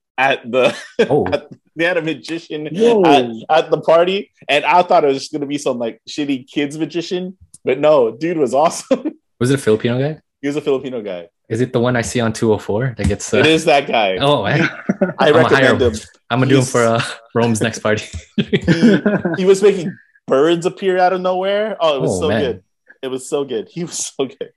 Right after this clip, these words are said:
Speaker 1: It was so good.
Speaker 3: You don't, you don't see that often anymore, right? Like, magicians
Speaker 1: At a
Speaker 3: in
Speaker 1: child party?
Speaker 3: parties. Yeah.
Speaker 2: I
Speaker 1: Yeah. So he made, like, a bunny appear, like a big rabbit,
Speaker 2: Oh, shit.
Speaker 1: uh, uh, appear out of nowhere,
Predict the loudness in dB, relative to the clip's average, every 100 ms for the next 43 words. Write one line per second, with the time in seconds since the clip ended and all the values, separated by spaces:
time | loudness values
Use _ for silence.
0 | _ -20 -18 -16 -12 2 4 4 2 2
1 | 2 2 0 0 0 0 -6 -6 -6 -6
2 | -8 -14 -16 -18 _ -8 -8 -6 -6 -4
3 | -4 -6 -10 -16 -20 -20 _ _ _ _
4 | _ _ _ _ _ _ _ _ _ _
5 | -4 -2 -2 0 -2 0 -4 -2 0 2
6 | 2 -4 -10 -14 -10 -8 -6 -4 -6 -10
7 | _ _ -8 -4 -2 -4 -6 -2 -2 -2
8 | -6 -12 -10 -6 -4 -6 -10 _ -18 -8
9 | -6 -6 -8 -8 -6 -8 -6 -6 -2 -4
10 | -6 _ _ -14 -12 -12 -12 -12 _ _
11 | -14 -10 -6 -6 -6 -8 -4 -2 0 -2
12 | -4 -2 -2 -2